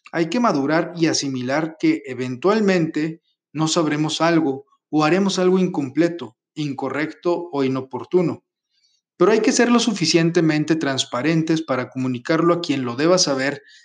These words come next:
sin temor a ser juzgados. Y entre más pronto, mejor. Estas y algunas otras herramientas son de utilidad para mantenerse motivado ante las adversidades del día a día.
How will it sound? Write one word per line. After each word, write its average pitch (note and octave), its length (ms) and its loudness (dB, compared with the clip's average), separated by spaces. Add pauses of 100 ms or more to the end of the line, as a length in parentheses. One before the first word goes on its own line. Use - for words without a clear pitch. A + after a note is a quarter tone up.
sin F#3 340 2
temor D#3 480 2
a C3+ 100 -6
ser C3 200 -2
juzgados. C3 640 -2 (460)
Y E3 140 2
entre D#3 240 2
más F#3 180 2
pronto, A3 720 -2
mejor. - 360 -10 (2250)
Estas A3 400 2
y F#3+ 60 6
algunas F3+ 340 4
otras F3+ 260 4
herramientas C#3 540 0
son C#3 200 -8
de D3 80 -4
utilidad C3 520 -4
para C3 160 -4
mantenerse B2 600 -6
motivado B2+ 640 -4 (320)
ante D#3 320 2
las D3+ 200 2
adversidades C#3 840 0
del B2 220 -2
día B2+ 260 -2
a B2 60 -4
día. C3+ 360 0